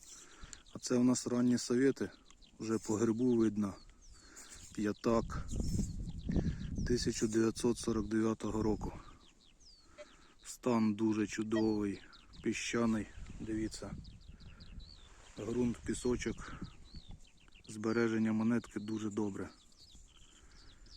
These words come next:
Кидаємо в хабарницю і шукаємо далі.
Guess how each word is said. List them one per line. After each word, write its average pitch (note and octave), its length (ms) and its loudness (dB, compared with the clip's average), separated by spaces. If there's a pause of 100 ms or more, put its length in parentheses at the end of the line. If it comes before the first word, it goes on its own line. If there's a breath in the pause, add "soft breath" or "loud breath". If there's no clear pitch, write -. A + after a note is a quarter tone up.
(360 loud breath)
Кидаємо A#2 400 2
в - 20 0
хабарницю B2+ 640 2
і A#2+ 40 2
шукаємо B2 480 4
далі. B2 300 4